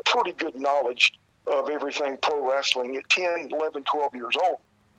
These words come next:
So I was very well aware of who Verne was,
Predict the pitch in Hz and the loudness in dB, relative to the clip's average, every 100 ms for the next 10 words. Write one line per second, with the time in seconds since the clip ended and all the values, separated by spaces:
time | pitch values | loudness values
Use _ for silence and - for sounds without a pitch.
0 | _ - 143 160 156 139 147 139 131 139 | _ 2 4 2 0 -2 0 0 4 4
1 | 143 - - - 120 135 139 131 - 151 | 4 0 -2 -2 0 2 4 4 2 0
2 | 143 131 143 143 135 147 160 - | 2 6 6 6 4 6 6 2